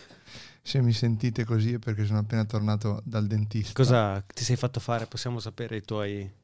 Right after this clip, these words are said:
Speaker 2: tuoi
Speaker 1: Eh,
Speaker 2: cazzi
Speaker 1: purtroppo,
Speaker 2: medici?
Speaker 1: purtroppo il dolore mi ha attanagliato questi due giorni, Lorenzo. Il dolore ieri,
Speaker 2: Mm?
Speaker 1: ieri il dolore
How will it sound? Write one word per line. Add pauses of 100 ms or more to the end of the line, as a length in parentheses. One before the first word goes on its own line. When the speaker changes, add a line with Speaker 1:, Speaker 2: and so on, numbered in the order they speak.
(360)
Speaker 2:
tuoi
Speaker 1:
Eh,
Speaker 2:
cazzi
Speaker 1:
purtroppo,
Speaker 2:
medici?
Speaker 1:
purtroppo
il
dolore
mi
ha
attanagliato
questi
due
giorni,
Lorenzo.
Il
dolore
ieri,
Speaker 2:
Mm?
Speaker 1:
ieri
il
dolore